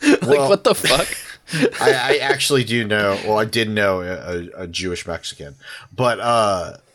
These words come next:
Speaker 2: but,
Speaker 1: How?
Speaker 2: y-, you know, I, what? How?
Speaker 1: How?
Speaker 2: Met him
Speaker 1: Yeah.
Speaker 2: playing soccer.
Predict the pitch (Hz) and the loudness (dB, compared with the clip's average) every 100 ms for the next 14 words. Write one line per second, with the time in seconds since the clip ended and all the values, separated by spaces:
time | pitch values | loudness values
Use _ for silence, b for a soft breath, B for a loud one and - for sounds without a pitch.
0 | _ _ _ _ _ - _ _ _ 113 | _ _ _ _ _ -20 _ _ _ 0
1 | 135 135 110 104 175 170 131 139 135 - | 0 2 2 2 0 0 0 0 -4 -14
2 | - 110 233 - _ - 117 104 202 - | -2 0 0 -2 _ -12 -4 0 0 -2
3 | - 131 107 98 - - 143 107 95 175 | -2 0 0 -2 -8 -4 0 2 2 0
4 | 151 - 156 - 143 | 0 2 0 -2 -12